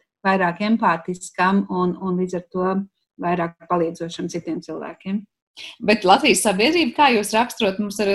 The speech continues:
Speaker 2: daudz kur augt, mēs esam ļoti empātiski neattīstīti, vai tik traki ar mums nav? Jo jūs piesaucāt šo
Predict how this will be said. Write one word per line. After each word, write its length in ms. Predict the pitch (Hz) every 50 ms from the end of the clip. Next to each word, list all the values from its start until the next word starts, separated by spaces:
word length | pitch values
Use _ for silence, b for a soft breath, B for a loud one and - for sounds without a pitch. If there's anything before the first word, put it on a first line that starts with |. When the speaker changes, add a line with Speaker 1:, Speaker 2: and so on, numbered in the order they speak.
| 185
Speaker 2:
daudz 240 | 185 190 196 233 240
kur 140 | - 247 214 226
augt, 240 | 233 226 220 -
mēs 220 | 220 208 208 214 -
esam 100 | 220 214
ļoti 540 | 208 208 226 220 208 196 233 - - 403 392 - - - - - - - - 220 - -
empātiski 640 | 247 330 - - 240 269 - - - 247 - - 240
neattīstīti, 840 | 247 240 208 202 - - 165 156 160 160 - 180 156 175 226 - 240 214
vai 140 | 214 214 208 226
tik 160 | - 254 240 -
traki 300 | 220 208 240 - 240 208
ar 80 | 190
mums 240 | 190 185 185 - -
nav? 160 | 233 214 185 151 - B B B B
Jo 120 | 254 247
jūs 160 | 262 277 - -
piesaucāt 480 | 349 349 349 254 220 226 - 226 -
šo 80 | 233 214